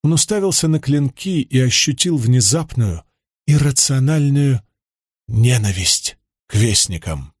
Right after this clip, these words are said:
Это было глупо. Как и сказала Навани, они действительно были героями.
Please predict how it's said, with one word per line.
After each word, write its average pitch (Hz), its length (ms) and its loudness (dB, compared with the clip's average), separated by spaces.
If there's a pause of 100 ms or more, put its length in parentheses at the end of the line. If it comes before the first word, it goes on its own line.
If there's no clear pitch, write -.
(920)
Это 175 200 0
было 156 220 2
глупо. 160 500 -2 (520)
Как 190 180 -4
и 202 40 0
сказала 190 420 0
Навани, 170 420 0
они 156 220 0
действительно 156 680 -2
были 143 220 -2
героями. 143 720 -2